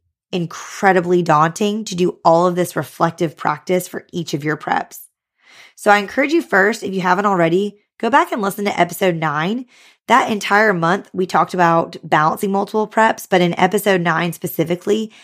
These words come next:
I talk about how I managed lesson planning when I had five preps. So go back and listen to that. We cover how to decide which preps to focus on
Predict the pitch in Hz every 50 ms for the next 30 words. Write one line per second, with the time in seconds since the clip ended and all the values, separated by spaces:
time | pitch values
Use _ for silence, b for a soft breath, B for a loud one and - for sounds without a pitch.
0 | b b b - 190 180 - 180 175 - 180 185 170 180 - 180 180 180 180 175
1 | 165 165 165 165 165 165 151 156 151 143 151 - - - 185 180 175 - 202 202
2 | 196 208 214 208 190 175 165 156 147 160 147 151 151 147 - _ _ _ _ -
3 | 156 135 147 151 - - 208 208 - - - - - _ _ _ _ _ _ _
4 | _ _ _ - - 208 185 - 208 208 226 247 254 262 262 254 202 185 185 -
5 | 202 214 220 233 233 233 240 - B B B B B B B B - - 220 -
6 | 196 214 214 202 247 254 233 - - - 190 202 220 208 220 202 208 196 - 196
7 | 180 185 190 180 160 165 180 175 - - - - - 165 - - - - - -
8 | - 180 170 160 147 - - - 165 156 - 196 190 180 - - 170 156 160 160
9 | 160 156 160 180